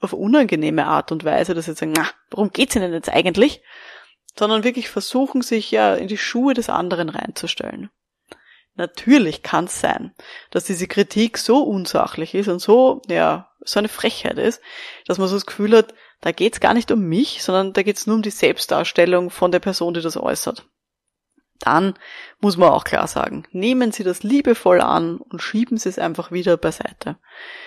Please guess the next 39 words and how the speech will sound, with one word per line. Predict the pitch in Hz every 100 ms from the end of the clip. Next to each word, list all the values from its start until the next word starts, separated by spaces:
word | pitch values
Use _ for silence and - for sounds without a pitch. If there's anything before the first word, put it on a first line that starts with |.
| -
Zum | - 165
Beispiel, | 180 - 202
wenn | 185
Sie | 180 190 -
ungefragtes | 247 254 226 - 170 - 185
Feedback | - 240 233 - 165
bekommen | - - - 151 143 -
von | - 190 208 233 247
Kollegen | - 254 208 202 208
und | 208
Kolleginnen | - 208 - - 156 151 156 156
oder | - 240 240 247 - - -
auf | 254 -
Social | 269 254 - 302
Media | 220 180 196 190 175 180
soll | 180
das | 170 175
ja |
auch | 175
immer | 180 180
wieder | 175 175
vorkommen, | - 160 160 180 165 165
dass | 185
da | 220
jemand | 202 208 208 -
wirklich | 208 208 -
ungefragt | 220 302 294 - - 160 185 - - - - -
negatives | 175 190 208 185 185
Feedback | - 180 - 156
äußert. | - - - 147 - _ _ - -
Ich | 190
hab's | -
zumal | 175 175 165
so | - 170
gehabt, | 180 -
das | 160
war | 165
das | 156 -
Ärgste, | - 160 - -